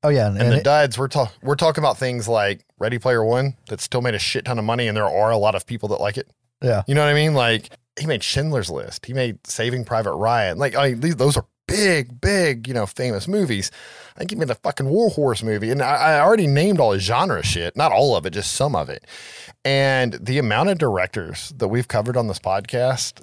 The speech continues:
Speaker 2: that are like, "I got into filmmaking 'cause of Steven Spielberg."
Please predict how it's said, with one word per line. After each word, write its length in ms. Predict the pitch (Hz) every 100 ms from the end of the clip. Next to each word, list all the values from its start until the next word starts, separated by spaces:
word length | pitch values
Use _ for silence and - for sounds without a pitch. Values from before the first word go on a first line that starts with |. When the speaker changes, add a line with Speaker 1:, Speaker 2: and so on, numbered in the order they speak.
| 117
Speaker 2:
that 120 | 117
are 80 | 110
like, 260 | 104 92 -
"I 140 | 120
got 180 | 131 120
into 100 | 104
filmmaking 480 | - 123 110 92 90
'cause 120 | 90 87
of 60 |
Steven 300 | - 87 73
Spielberg." 600 | 76 82 64 57 - -